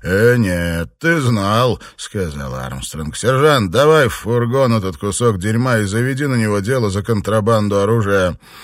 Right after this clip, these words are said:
Китайца уволокли без всяких церемоний. Один из молодых полицейских китайцев разворачивал небольшой свёрток квадратной формы.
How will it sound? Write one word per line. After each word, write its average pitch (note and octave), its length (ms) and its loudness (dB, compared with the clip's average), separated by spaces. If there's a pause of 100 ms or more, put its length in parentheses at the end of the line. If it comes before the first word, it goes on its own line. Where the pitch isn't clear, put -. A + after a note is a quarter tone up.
(180)
Китайца E2+ 640 -8
уволокли D#2 680 -6 (220)
без D2+ 200 -8
всяких - 420 -12
церемоний. A1+ 800 -12 (380)
Один C#3 360 -2
из G#2+ 100 -2
молодых C3 480 -2
полицейских G#2 680 -4
китайцев A#2 720 -6
разворачивал B2 680 -2
небольшой G2+ 640 -2
свёрток G2+ 680 -6
квадратной C#2 720 -8
формы. B1+ 580 -8